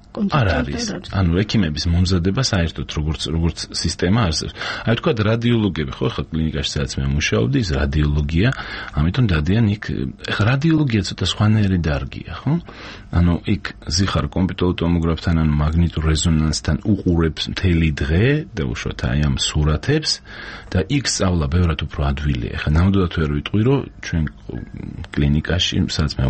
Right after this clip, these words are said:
Speaker 1: მუშაობდი, იმ კლინიკაში ეს საქმე არის ცუდად დაყენებული. არა, რადიოლოგების აღზრდა ხდება, მაგრამ არა, ეს, ეს უკვე, მ, კლინიკური დარგები ცოტა
Speaker 2: ანუ
Speaker 1: ბევრად
Speaker 2: ჩვენ
Speaker 1: უფრო რთულია,
Speaker 2: რა თქმა უნდა,
Speaker 1: რა.
Speaker 2: ქირურგებზე და მით უმეტეს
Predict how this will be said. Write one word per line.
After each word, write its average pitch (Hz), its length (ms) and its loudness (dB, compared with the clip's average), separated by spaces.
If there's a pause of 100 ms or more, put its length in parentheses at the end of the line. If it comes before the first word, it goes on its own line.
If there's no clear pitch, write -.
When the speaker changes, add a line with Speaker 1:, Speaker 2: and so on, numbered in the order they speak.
Speaker 1:
მუშაობდი, 62 680 2 (180)
იმ 127 160 -4
კლინიკაში 127 520 0 (360)
ეს - 80 0
საქმე 82 320 0
არის 104 160 2
ცუდად 98 240 2
დაყენებული. - 480 -6
არა, - 280 -2 (120)
რადიოლოგების 101 720 2
აღზრდა 87 260 2
ხდება, - 380 -8 (480)
მაგრამ 73 440 0 (420)
არა, - 260 -6
ეს, - 120 0 (120)
ეს 90 160 2
უკვე, 92 400 0
მ, 78 560 -6
კლინიკური 95 640 2
დარგები 90 480 2
ცოტა - 320 -4
Speaker 2:
ანუ 202 160 4
Speaker 1:
ბევრად 180 160 2
Speaker 2:
ჩვენ 226 240 4
Speaker 1:
უფრო 185 160 -2
რთულია, 214 240 2
Speaker 2:
რა 208 160 2
თქმა 139 160 0
უნდა, 214 100 2
Speaker 1:
რა. 180 80 0
Speaker 2:
ქირურგებზე 208 720 0
და 240 160 -2
მით 208 160 0
უმეტეს 208 320 0